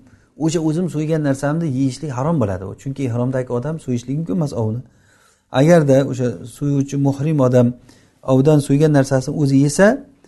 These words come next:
unda yegan narsasini qiymati to'latiladi bunga. Ya'ni g'urrima qiymata ma akal. Yegan narsasini qiymati unga, e, g'aromat, ya'ni to'lanadi. Bu Abu Hanifa rahimahullohda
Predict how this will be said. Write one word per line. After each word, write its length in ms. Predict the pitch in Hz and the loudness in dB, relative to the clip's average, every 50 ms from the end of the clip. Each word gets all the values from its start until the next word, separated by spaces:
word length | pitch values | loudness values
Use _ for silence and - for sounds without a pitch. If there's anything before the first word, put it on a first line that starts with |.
| _ _ _ _ _ _ | _ _ _ _ _ _
unda 240 | - 143 139 156 180 165 | -4 -2 0 2 2 2
yegan 380 | 139 139 156 160 180 202 202 180 | 4 4 4 4 4 4 4 4
narsasini 480 | 170 156 151 - 160 151 151 175 180 170 | 4 2 2 2 2 2 2 2 -2 -2
qiymati 400 | - 147 147 147 143 143 143 160 | -2 0 2 2 2 2 0 -4
to'latiladi 600 | - - 147 139 131 - - 104 95 92 90 90 87 | -6 -2 0 0 0 0 -2 -4 -4 -4 -4 -6 -6
bunga. 260 | 87 87 90 90 92 - _ _ _ - | -8 -8 -10 -12 -14 -16 _ _ _ -8
Ya'ni 160 | 117 120 120 | -4 -2 -2
g'urrima 520 | 120 113 131 165 185 180 175 180 185 196 190 185 | 0 2 4 4 4 4 2 2 2 2 0 0
qiymata 380 | - 170 170 165 160 160 170 165 | 0 0 0 0 0 0 0 -2
ma 80 | 151 143 | -2 -2
akal. 320 | 120 127 - - 98 92 90 - _ _ _ _ _ _ _ _ _ - | -4 -6 -6 -6 -8 -8 -8 -12 _ _ _ _ _ _ _ _ _ -4
Yegan 320 | 127 151 156 185 196 180 165 | -2 0 2 2 2 2 2
narsasini 500 | 151 143 135 139 147 139 139 - 165 156 | 0 -2 -2 -2 -4 -4 -4 -6 -8 -8
qiymati 440 | - 135 131 131 139 135 131 - 165 | -4 -2 0 0 0 0 0 -2 -6
unga, 280 | - 143 135 127 139 147 - - - - | -6 -4 -6 -4 -4 -4 -6 -8 -14 -20
e, 60 | 117 - - 110 | -18 -16 -12 -10
g'aromat, 360 | 110 120 117 113 117 135 147 147 | -6 -6 -4 -4 -4 -4 -4 -4
ya'ni 200 | 139 120 117 135 131 | -4 -4 -4 -4 -4
to'lanadi. 420 | - 113 104 101 98 95 - 131 151 | -6 -6 -6 -6 -6 -8 -8 -8 -4
Bu 60 | 143 143 | -2 0
Abu 140 | 143 139 143 | 0 0 0
Hanifa 280 | 123 139 143 135 147 139 | -2 -2 -2 -2 -2 -2
rahimahullohda 600 | 131 120 117 117 110 107 107 113 127 135 - 202 | -2 0 -2 -2 -2 -4 -4 -6 -6 -4 -2 -2